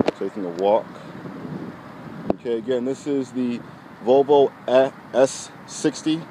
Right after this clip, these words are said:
two point five, uh, liter engine, all-wheel drive with the, uh, sensors in the rear, as you can see.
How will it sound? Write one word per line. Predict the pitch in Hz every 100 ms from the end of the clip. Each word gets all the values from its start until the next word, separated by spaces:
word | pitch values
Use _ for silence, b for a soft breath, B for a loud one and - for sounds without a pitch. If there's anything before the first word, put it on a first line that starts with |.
| - - - - -
two | - 143
point | - 139 131
five, | - 135 127 127 127 127
uh, | 80 98
liter | 101 127 123 95
engine, | 120 131 135 139 -
all-wheel | 113 123 120 117
drive | 110 110 117 117 120 - - B B -
with | 101 -
the, | 101 95
uh, |
sensors | - 123 117 117 104
in | 98
the | 95
rear, | 104 107
as | 107 98
you |
can | 90 90
see. | - 113 120